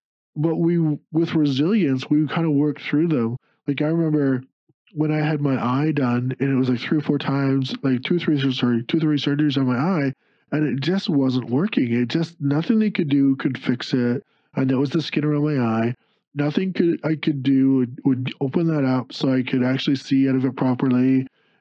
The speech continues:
and it really impacted my sight and, and my, and my, my visibility and things like that there, and, and which impacts everything.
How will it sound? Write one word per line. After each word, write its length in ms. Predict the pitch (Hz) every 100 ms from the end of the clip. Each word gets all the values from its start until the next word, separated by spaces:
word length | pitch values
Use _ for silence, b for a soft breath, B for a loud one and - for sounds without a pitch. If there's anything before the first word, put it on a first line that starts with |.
| _
and 340 | 135 131 135 123
it 120 | 156
really 420 | 170 175 180 165
impacted 600 | 165 170 165 156 139 147
my 240 | 135 135 120
sight 540 | - - 143 233 151
and, 220 | 127 120
and 160 | 135 139
my, 360 | 120 113 113 120 B
and 140 | 135 135
my, 420 | 120 117 113 117 -
my 260 | 147 127
visibility 680 | 117 131 139 123 143 185 170
and 100 | 131
things 180 | 139 131
like 80 | 120
that 180 | 123
there, 220 | 123 151 143
and, 260 | 117 113 - _ _ _ -
and 160 | 139
which 240 | 147 151 -
impacts 420 | 160 151 135 131 -
everything. 760 | 120 135 185 165 117 95 123